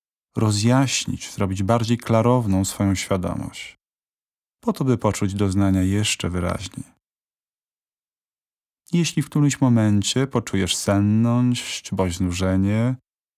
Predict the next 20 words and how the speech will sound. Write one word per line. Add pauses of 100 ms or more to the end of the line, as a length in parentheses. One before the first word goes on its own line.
(280)
pamiętaj,
że
zawsze
możesz
na
chwilę
otworzyć
oczy, (760)
aż
do
czasu, (280)
aż
senność
minie. (2750)
Teraz
przyciągnij
uwagę
do
klatki
piersiowej.